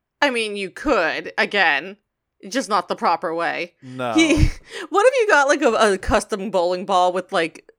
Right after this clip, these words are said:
Speaker 1: slits instead of holes for him to <laughs>
Speaker 2: God. Second of all, Blitzwing is there. <laughs> That's all. You,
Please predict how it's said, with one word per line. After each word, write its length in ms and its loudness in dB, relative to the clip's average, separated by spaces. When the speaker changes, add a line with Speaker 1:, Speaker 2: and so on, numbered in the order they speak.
Speaker 1:
slits 600 -4
instead 300 -4
of 100 -2
holes 580 0
for 200 2
him 120 2
to 240 4
<laughs> 320 -20
Speaker 2:
God. 680 -2
Second 500 0
of 100 -4
all, 640 -4
Blitzwing 840 -12
is 280 -20
there. 440 -18
<laughs> 540 -20
That's 240 -16
all. 200 -2
You, 100 -18